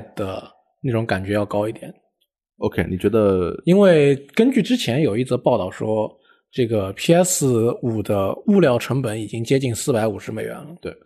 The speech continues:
Speaker 1: 那么我们可以预计它卖四九九。
Speaker 2: 我觉得这个是比较合理。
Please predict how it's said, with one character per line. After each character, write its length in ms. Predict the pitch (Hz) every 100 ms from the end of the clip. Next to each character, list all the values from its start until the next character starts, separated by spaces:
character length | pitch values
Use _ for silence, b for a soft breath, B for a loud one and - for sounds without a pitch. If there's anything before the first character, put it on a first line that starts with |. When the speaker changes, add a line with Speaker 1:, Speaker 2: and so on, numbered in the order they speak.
| b b -
Speaker 1:
那 160 | 165
么 400 | 156 135 120 107
我 160 | 110 110
们 160 | 104 107
可 360 | - - -
以 120 | 254
预 240 | 117 143 131
计 120 | 123
它 200 | 117 -
卖 180 | 135 117
四 160 | -
九 140 | 110 104
九。 180 | - - _ _ _ _ _ _ _ _ _ _ -
Speaker 2:
我 140 | 98
觉 120 | 104
得 100 | 107
这 160 | 110 117
个 80 | 98
是 340 | - 90 87 _
比 100 | 95
较 160 | 92 85
合 160 | -
理。 100 | 80